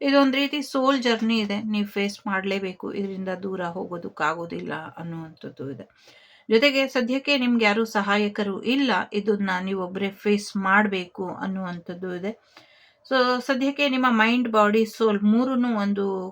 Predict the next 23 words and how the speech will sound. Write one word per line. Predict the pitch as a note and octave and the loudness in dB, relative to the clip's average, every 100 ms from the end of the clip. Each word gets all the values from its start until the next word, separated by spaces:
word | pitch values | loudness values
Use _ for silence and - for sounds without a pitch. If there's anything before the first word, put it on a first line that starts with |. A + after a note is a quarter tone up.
| - | 0
ಕಂಟ್ರೋಲಿಗೆ | G#3 G#3+ A3 A3 G#3 G3+ | 2 4 4 4 2 0
ತಗೊಂಬನ್ನಿ, | G3+ G#3 G#3+ G3+ G3 | -2 0 2 2 0
ಒಂದು | G3 F#3+ F#3+ | -2 -4 -2
ಬ್ಯಾಲೆನ್ಸ್ | F#3 G3 A3 G#3 | 0 0 0 -2
ಎನರ್ಜಿಗೆ | G3+ G#3 A3+ B3 A#3 | 0 0 0 0 -2
ತಗೊಂಬನ್ನಿ. | A3 G#3 G3+ G3+ G3+ A#3 - _ _ _ G3 | -2 -2 -2 0 -2 -4 -8 _ _ _ 4
ದೇಹದಲ್ಲಿ | A3 B3 B3+ A3+ A3+ B3 | 6 6 2 2 2 0
ಪಂಚಭೂತಗಳನ್ನ | B3 A3 G#3+ A3 G#3+ G#3 G3+ G3+ G3+ G3 G3 | 0 -2 0 0 0 0 -2 -2 -2 -2 -2
ಸಮತೋಲನದಲ್ಲಿ | G3+ G3 G3 G3+ G3 G3 F#3+ F#3+ G3 G3 | -2 -4 -4 -6 -4 -4 -6 -8 -4 -4
ಇಡಿ, | - A#3+ D#4 D#4+ - - - | 0 0 0 -4 -12 -20 -2
ಅದ್ರ | G#3+ G#3 | 0 2
ಜೊತೆಗೆ | G3+ G#3 G#3 G3+ G3 G3 | 0 0 0 -2 -2 -4
ಪ್ರಕೃತಿ | G3 G3+ F#3+ G3+ G3 F#3+ | -4 -6 -4 -6 -6 -8
ಕೂಡ | - F#3+ | -6 -6
ಸಮತೋಲನದಲ್ಲಿ | F#3 F3+ F#3+ F3+ F#3+ F3+ F3+ F3 F3 F3 G3+ | -6 -6 -10 -8 -8 -6 -6 -6 -8 -4 -2
ಇರ್ಲಿ. | G3+ F#3+ F#3+ F#3+ | -2 -4 -4 -6
ಸದ್ಯಕ್ಕೆ | G#3 G3+ A3+ A3+ B3 | -6 -8 -8 -6 -2
ನಿಮ್ಮ | A#3 A3+ | 0 0
ಬಾಡಿ, | G3+ G3 G3 | 0 0 0
ಮೈಂಡ್, | G3+ F#3+ F#3+ G3 F#3+ | -2 -2 0 -2 -2
ಸೋಲ್ | - - A3+ A3 F#3+ | -10 -4 2 2 2
ಒಂದು | F#3+ F#3+ | -6 -8
ಕಂಟ್ರೋಲಿಗೆ | G3+ F#3 F3+ F#3+ F3+ F3 A3 | -6 -8 -6 -6 -6 -4 -4